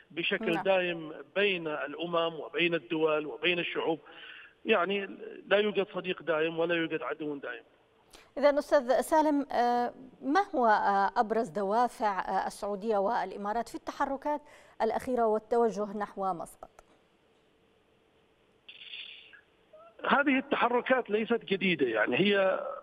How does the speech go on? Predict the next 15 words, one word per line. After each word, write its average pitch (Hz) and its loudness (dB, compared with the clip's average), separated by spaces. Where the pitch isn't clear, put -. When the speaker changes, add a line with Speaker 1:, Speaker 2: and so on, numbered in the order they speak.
Speaker 1:
أولًا 214 2
ترتكز 214 0
على 185 2
موضوع 170 -2
القناعات 160 -4
بأن 160 -6
ما 170 2
قالته 180 0
مسقط 160 -6
منذ 160 -8
سنوات 170 0
من 135 -16
اندلاع 147 -2
الأزمة 147 -12
بأن 151 -12